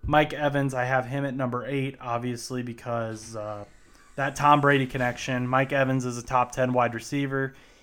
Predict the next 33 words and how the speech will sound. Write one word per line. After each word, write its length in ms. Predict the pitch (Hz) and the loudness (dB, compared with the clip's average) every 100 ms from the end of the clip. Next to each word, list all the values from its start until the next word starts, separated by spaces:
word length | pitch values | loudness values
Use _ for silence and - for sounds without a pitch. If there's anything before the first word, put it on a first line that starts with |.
| _ | _
You 200 | 127 127 | -4 2
got 320 | 131 127 123 | 8 8 8
the 80 | 127 | 2
goat 280 | 117 131 123 | 4 6 6
at 120 | 127 | 0
quarterback. 720 | - 143 143 139 135 135 - - _ _ | 0 2 4 6 6 6 0 -20 _ _
He's 240 | - 147 135 | -6 -4 2
gonna 160 | 143 | 4
be 320 | 131 131 135 - _ - | 4 2 -2 -8 _ -6
in 160 | 143 | -2
the 80 | 135 | -2
top 280 | 127 127 120 | -2 -4 -4
ten, 280 | - 120 113 | -6 -6 -6
no 120 | 107 | -8
problem. 520 | 104 123 120 113 101 - - - _ _ - | -8 -8 -6 -8 -14 -20 -20 -20 _ _ 6
I 140 | 233 | 6
threw 240 | - 330 | 8 6
in 120 | 294 196 | 8 8
Darnell 360 | 170 175 165 | 8 8 8
Mooney 460 | 135 127 131 139 135 | 6 6 4 2 -2
because 280 | 131 127 139 | -6 -4 -4
I 200 | 139 165 | 0 2
think 240 | 190 196 156 | 2 0 0
Justin 340 | 156 151 143 | 0 0 -4
Fields 440 | 139 135 127 123 | -2 -2 0 -2
is 360 | - 135 120 110 | -8 -4 -4 -4
going 640 | - 139 131 131 120 117 - | -4 2 4 4 2 -2 -8
to, 500 | - 127 120 120 110 - - - - - | -6 -2 0 0 -2 -12 -20 -20 -20 -8
uh, 320 | 127 117 117 | -2 2 2
not 280 | 123 147 185 | 2 2 2
have 500 | 175 180 170 151 139 - | 2 4 6 4 0 -8
a 400 | 143 127 120 113 - - - - _ - - - | -2 -2 -2 -6 -12 -20 -20 -20 _ -20 -20 -8
radically 840 | 123 135 156 180 185 190 190 185 | 6 8 8 4 2 0 0 -4